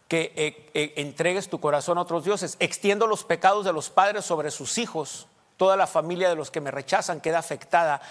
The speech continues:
hasta los hijos de la tercera y la cuarta generación".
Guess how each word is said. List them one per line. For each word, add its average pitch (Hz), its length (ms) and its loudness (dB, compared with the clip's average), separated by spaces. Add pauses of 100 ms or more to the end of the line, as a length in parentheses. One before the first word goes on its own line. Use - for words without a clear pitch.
hasta 151 260 2
los 139 180 -4
hijos 156 200 -6
de 147 80 -2
la 165 120 -4
tercera 147 340 0
y 151 100 -4 (100)
la 131 140 0
cuarta 139 300 0
generación". 127 540 -4